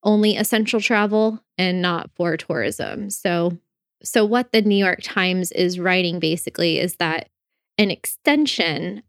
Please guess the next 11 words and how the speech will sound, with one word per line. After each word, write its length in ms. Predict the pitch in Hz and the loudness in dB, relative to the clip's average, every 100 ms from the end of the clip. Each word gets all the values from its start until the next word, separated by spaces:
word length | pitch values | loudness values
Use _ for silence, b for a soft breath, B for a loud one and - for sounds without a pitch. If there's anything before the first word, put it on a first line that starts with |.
| - | -2
of 320 | 175 165 185 | -2 -2 -4
this 300 | 160 175 - | -4 -2 -2
Europe 340 | 175 160 - | -2 -2 -4
travel 400 | - 170 170 170 | -4 -2 0 -2
ban 360 | 156 160 156 151 | -2 -2 -2 -2
is 240 | - 190 | -2 -2
going 280 | - 175 180 | 0 -2 -2
to 60 | 180 | -4
have 380 | 180 170 165 190 | -2 -2 -4 -6
long-term 840 | 185 185 175 175 175 - 180 170 | -4 -2 0 -2 -6 -4 -4 -4
consequences, 1300 | - 185 151 180 180 - 165 175 - 180 175 175 - | -6 -6 -6 -8 -10 -6 -6 -6 -4 -2 0 -2 -6